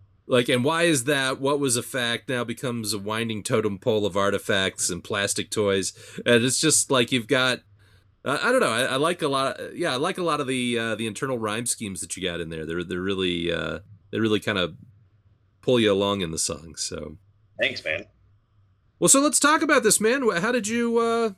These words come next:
Speaker 1: how did you come up with this song?
Speaker 2: <clears throat> This one, uh, also came to me in the middle of the night, like the other one, uh,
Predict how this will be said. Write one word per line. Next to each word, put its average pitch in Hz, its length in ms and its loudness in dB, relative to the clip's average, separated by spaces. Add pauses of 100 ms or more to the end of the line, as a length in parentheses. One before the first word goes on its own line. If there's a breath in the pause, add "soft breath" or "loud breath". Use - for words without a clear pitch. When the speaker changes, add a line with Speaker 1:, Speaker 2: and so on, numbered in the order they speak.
(140)
Speaker 1:
how 190 80 -4
did 196 100 -8
you 190 60 -12
come 233 160 -4
up 262 120 -8
with 233 100 -8
this 170 100 -4
song? 82 240 -6 (540)
Speaker 2:
<clears throat> - 180 -10 (880 soft breath)
This 139 220 0
one, 196 140 6
uh, 165 260 2 (240)
also 139 300 0
came 143 220 -2
to 139 60 -4
me 135 120 -2
in 131 80 -2
the 120 40 -4
middle 120 140 -2
of 123 60 -2
the 120 100 0
night, 123 320 -4 (180)
like 95 200 -6
the 95 100 0
other 110 120 2
one, 87 260 -2 (100)
uh, 87 240 2